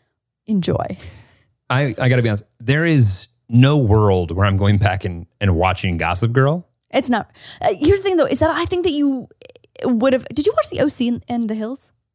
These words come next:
Speaker 2: The Hills, yes, but only 'cause Lauren Conrad.
Speaker 1: You watched The Hills, but not The O C?
Speaker 2: Yeah.
Speaker 1: Huh. Huh.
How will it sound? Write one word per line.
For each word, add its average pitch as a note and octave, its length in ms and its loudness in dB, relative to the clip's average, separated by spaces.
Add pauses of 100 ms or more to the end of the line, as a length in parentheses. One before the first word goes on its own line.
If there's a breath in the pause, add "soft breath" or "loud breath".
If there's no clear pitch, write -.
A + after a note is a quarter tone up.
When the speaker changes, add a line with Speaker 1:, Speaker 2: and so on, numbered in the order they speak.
(440)
Speaker 2:
The A#2+ 140 2
Hills, D#3+ 260 4
yes, D#2+ 380 -2 (160)
but A#2 240 0
only A#2+ 180 6
'cause G#2 100 6
Lauren F2+ 180 0
Conrad. - 320 -16 (640)
Speaker 1:
You C#4 140 4
watched F4 220 2
The F4 80 2
Hills, C#4 240 0
but - 180 -2
not A#3+ 300 0
The B3+ 160 4
O A3+ 80 4
C? - 280 -4 (440)
Speaker 2:
Yeah. - 160 -4 (440)
Speaker 1:
Huh. A#4+ 580 0 (1120)
Huh. F5 540 2